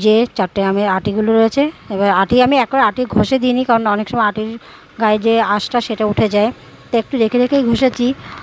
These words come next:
এবারে আমি আমগুলো দেখুন, আমের ঘষানোতেই কতটা রস, মানে জল বেরিয়েছে। এবারে আম, এই কুচানোগুলোকে একটু চিপড়ে নেব, চিপড়ে এক্সট্রা যে র-, জলটা থাকে সেটা ঝরিয়ে নেব।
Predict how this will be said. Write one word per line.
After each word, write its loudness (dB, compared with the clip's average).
এবারে 2
আমি -2
আমগুলো -4
দেখুন, 2
আমের 2
ঘষানোতেই -2
কতটা -4
রস, 4
মানে 2
জল 2
বেরিয়েছে। -2
এবারে 2
আম, -6
এই -16
কুচানোগুলোকে -8
একটু -14
চিপড়ে -6
নেব, -8
চিপড়ে -8
এক্সট্রা -4
যে 4
র-, 6
জলটা 2
থাকে 0
সেটা -2
ঝরিয়ে -2
নেব। -6